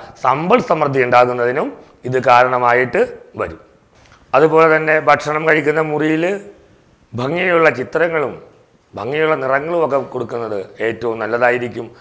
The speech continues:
അത് ഭക്ഷണം കഴിക്കുന്നവർക്ക് മാനസിക ഉല്ലാസം ഉണ്ടാകുന്നതിനും സന്തോഷം ഉണ്ടാകുന്നതിനും സാധിക്കുന്നതാണ്. അതുപോലെ ഏറ്റവും ആശങ്കപ്പെടുന്നൊരു ഭാഗമാണ് അവിടുത്തെ ടോയ്ലറ്റ് എന്ന് പറയുന്നത്. ഈ ടോയ്ലറ്റ് ചിലപ്പോൾ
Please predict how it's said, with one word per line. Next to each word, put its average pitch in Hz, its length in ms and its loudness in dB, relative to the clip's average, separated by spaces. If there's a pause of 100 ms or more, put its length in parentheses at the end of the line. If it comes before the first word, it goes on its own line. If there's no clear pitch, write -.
(180)
അത് 120 180 2 (460)
ഭക്ഷണം 143 480 -2
കഴിക്കുന്നവർക്ക് 120 760 -4 (100)
മാനസിക 131 640 -2 (120)
ഉല്ലാസം 139 580 -4
ഉണ്ടാകുന്നതിനും 104 680 -6 (360)
സന്തോഷം 143 680 -2
ഉണ്ടാകുന്നതിനും 107 800 -6 (440)
സാധിക്കുന്നതാണ്. 90 680 -6 (680)
അതുപോലെ 208 320 4
ഏറ്റവും 202 440 4
ആശങ്കപ്പെടുന്നൊരു 160 640 0
ഭാഗമാണ് 110 600 0 (420)
അവിടുത്തെ 127 460 0 (420)
ടോയ്ലറ്റ് 160 560 0
എന്ന് 110 140 -6
പറയുന്നത്. 78 340 -16 (1200)
ഈ 185 80 4
ടോയ്ലറ്റ് 214 680 6
ചിലപ്പോൾ 185 400 4